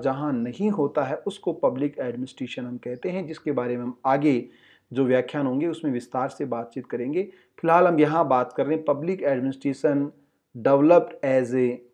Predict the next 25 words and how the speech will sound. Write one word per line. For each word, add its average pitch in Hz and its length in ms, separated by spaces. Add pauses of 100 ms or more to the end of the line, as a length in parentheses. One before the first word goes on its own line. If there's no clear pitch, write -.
(140)
form 160 240
of 156 280
action 165 440 (120)
or 131 180
as 123 180
a 123 180
form 139 380
of 123 240 (220)
intellectual 147 800
discipline। 117 680 (400)
तो - 60
अनुशासन 160 680
के 165 140
रूप 156 240
में 165 360
और 170 100 (120)
क्रिया 147 300
के 165 180
रूप 135 200
में 147 100
लोक 123 240
प्रशासन 123 440
कैसे 131 380
विकसित 117 440
हुआ। 98 200